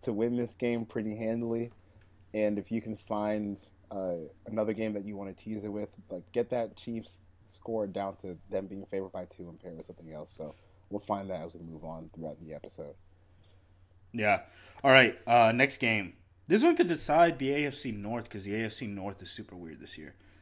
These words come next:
Speaker 2: Uh, Pittsburgh at Baltimore. Baltimore is a three-point home favorite. Baltimore, after me building up their defense for, uh, like, two weeks on Twitter, just completely folded against the Carolina Panthers, and Joe Flacco had an awful game.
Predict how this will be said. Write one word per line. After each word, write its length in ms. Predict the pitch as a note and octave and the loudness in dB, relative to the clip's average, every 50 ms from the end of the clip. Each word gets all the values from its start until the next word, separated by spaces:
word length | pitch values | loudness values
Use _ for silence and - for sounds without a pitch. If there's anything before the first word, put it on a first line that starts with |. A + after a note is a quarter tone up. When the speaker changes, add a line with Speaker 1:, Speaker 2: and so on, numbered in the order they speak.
| - - - - | -20 -18 -12 -12
Speaker 2:
Uh, 120 | F2 F2 | -12 -10
Pittsburgh 500 | - - E3 E3+ E3+ - F#3+ E3+ C3+ - | -6 -2 -2 0 0 2 2 2 2 2
at 240 | - B2+ C3+ C#3 - | 2 4 4 6 6
Baltimore. 440 | - B2+ A#2+ A#2 - A#2+ G#2+ G#2 G2+ | 6 4 4 4 0 -4 -4 -4 -4
Baltimore 680 | G2 A2 A2+ A#2 A#2 - C3+ A#2 A#2 A#2 A2+ A2+ G#2+ F#2+ | 0 2 2 2 2 2 -2 -4 -4 -2 -2 -2 -2 -2
is 180 | G2 G2+ - | -4 -6 -8
a 60 | G#2 | -10
three-point 560 | F#2 - - A#2 A#2 A#2+ A#2+ - C3 A2+ G2+ - | -14 -14 -10 -8 -8 -8 -6 -4 -4 -4 -4 -4
home 240 | - A2+ A2 A2 | -2 -2 -2 -2
favorite. 460 | G#2+ - A2 G2+ G2+ F#2+ F#2 - - - | -2 0 0 0 0 -2 -4 -10 -2 4
Baltimore, 720 | A2+ C3+ E3 E3+ - E3 C#3 B2+ A#2 A2 G#2+ G2+ F#2+ - - - - - - - - - - - | 6 6 6 6 4 0 0 2 2 2 2 2 0 -4 -10 -20 -20 -20 -20 -20 -20 -20 -6 2
after 400 | - B2 C#3 C3+ - D3 C3 A#2 | 6 6 6 8 6 4 4 4
me 320 | A#2 A2+ A#2+ C3 D3+ D3+ | 2 -2 -4 0 2 2
building 460 | D3 C3+ B2+ D3+ D3+ D3 D3 C#3+ C#3 C#3 | 2 2 2 2 2 2 2 2 4 4
up 160 | C3+ C3 C3+ | 4 4 4
their 120 | C3 B2 | 0 0
defense 680 | B2 A#2+ B2 B2 B2 - - A2 G#2+ F#2+ - - - - | 2 2 2 2 2 2 0 0 0 0 -4 -8 -10 -10
for, 320 | - - - B2 A2+ A#2 A2+ | -12 -8 -4 -2 -2 0 0
uh, 220 | G#2+ G2+ G#2 G#2 - - - - | -2 -2 -4 -10 -12 -12 -8 -6
like, 320 | A2+ G#2 G#2+ - - - | -6 -6 -6 -8 -14 -10
two 220 | - - G3+ G3 | -4 0 2 4
weeks 360 | F#3+ F3 F3 F3+ E3 - - - | 4 6 6 6 4 4 2 0
on 160 | B2+ A#2+ A2+ | 0 0 0
Twitter, 520 | - - C#3 C3 A#2+ A2 G#2 G2+ G2+ - - | 0 -2 0 2 2 2 2 0 -2 -6 -4
just 240 | - B2 A2+ - | -4 -2 -2 -2
completely 520 | - B2+ A#2+ A2+ - D3 D3 C#3 B2 C3 A#2+ | -4 -6 -6 -6 -4 -4 -2 -2 -2 -4 -6
folded 360 | A#2 - B2 A2+ A2+ G#2+ G#2 | -4 -2 -2 -2 0 -2 -4
against 300 | G#2 G2+ G#2 G2 - - | -6 -8 -8 -10 -10 -10
the 60 | - | -6
Carolina 360 | - G#2 G2 F#2 F2+ F2 E2+ | -4 -4 -2 -2 -4 -6 -6
Panthers, 480 | - - G2+ F#2+ F2+ - F2 F2 F2 - | -6 -6 -6 -6 -6 -8 -12 -14 -14 -14
and 140 | G2 F#2+ F#2 | -14 -12 -10
Joe 160 | - G#2+ F#2+ | -8 -8 -6
Flacco 340 | - - G2 F#2 F2+ F2 F2+ | -4 -2 -2 -2 -2 -4 -8
had 140 | G2 F#2+ F2 | -8 -8 -8
an 80 | E2 | -8
awful 280 | - F2 F2 - - - - | -10 -10 -12 -12 -16 -20 -18
game. 220 | F#2 D#2+ - - | -18 -18 -18 -20